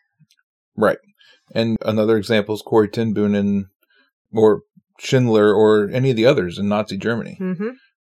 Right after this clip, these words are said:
Speaker 1: um, where they were hiding Jews from the, from their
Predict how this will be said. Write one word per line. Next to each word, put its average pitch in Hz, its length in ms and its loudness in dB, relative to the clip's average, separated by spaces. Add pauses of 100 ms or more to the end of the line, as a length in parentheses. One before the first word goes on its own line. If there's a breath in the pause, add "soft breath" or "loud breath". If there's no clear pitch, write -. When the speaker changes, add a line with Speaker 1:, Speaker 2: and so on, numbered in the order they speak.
Speaker 1:
um, 95 360 -4 (200)
where 104 160 2
they 104 120 4
were 101 120 6
hiding 101 500 -2
Jews 98 640 -6 (140)
from 107 400 0
the, 95 380 -6
from 107 320 -2
their 95 420 -2